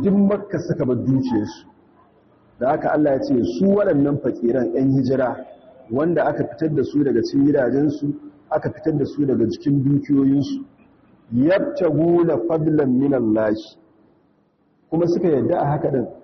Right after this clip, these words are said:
suka bar dukiyoyinsu, suka bar gidajensu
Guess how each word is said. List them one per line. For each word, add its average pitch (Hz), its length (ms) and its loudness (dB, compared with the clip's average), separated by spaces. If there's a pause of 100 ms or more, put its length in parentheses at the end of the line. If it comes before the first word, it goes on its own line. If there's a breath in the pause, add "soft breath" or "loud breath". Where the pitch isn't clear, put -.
suka 151 240 -6
bar 156 120 2
dukiyoyinsu, 156 760 2
suka 151 140 -4
bar 151 140 0
gidajensu 143 720 0